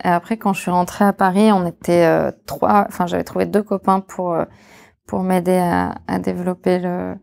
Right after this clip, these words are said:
la marque et le projet. Et, euh,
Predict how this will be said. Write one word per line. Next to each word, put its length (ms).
la 180
marque 400
et 200
le 120
projet. 880
Et, 560
euh, 320